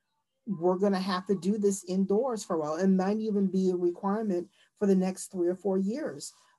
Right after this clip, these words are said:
of wearing a mask if we attend a sporting event or go to the theater or watch a movie or a something. Our habits are gonna change,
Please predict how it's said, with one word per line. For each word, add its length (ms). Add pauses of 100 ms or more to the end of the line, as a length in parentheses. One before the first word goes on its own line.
of 180
wearing 300
a 60
mask 420
if 160
we 140
attend 460
a 120
sporting 540
event 380 (260)
or 100
go 220
to 160
the 100
theater 540
or 100
watch 360
a 80
movie 520 (340)
or 220
a 100
something. 460
Our 140
habits 560
are 80
gonna 260
change, 580